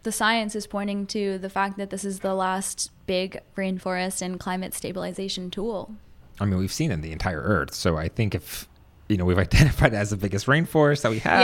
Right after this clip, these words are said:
Speaker 2: it's
Speaker 1: Yeah.
Speaker 2: kinda like, that's all we got, guys.
Speaker 1: Yeah,
Speaker 2: Like
Speaker 1: exactly. And people just don't get it. Like, "Oh, let's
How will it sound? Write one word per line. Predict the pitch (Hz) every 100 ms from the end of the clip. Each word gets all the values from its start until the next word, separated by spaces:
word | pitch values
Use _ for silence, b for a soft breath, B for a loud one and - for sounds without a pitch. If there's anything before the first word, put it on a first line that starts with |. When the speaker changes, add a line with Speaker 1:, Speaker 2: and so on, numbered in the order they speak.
| 220 196
Speaker 2:
it's |
Speaker 1:
Yeah. | 233
Speaker 2:
kinda | 160 147
like, | 135
that's | 175 -
all | 214 220
we |
got, | 220 202 190
guys. | - - - 440 403
Speaker 1:
Yeah, | 269 359 370 349
Speaker 2:
Like | 294
Speaker 1:
exactly. | 359 403 392 415 - 403 330 262
And | 294
people | 320 320 339
just | 311
don't | 339 349
get | 330 330
it. | 311 247
Like, | 269 254 -
"Oh, | 277 277
let's | 254 247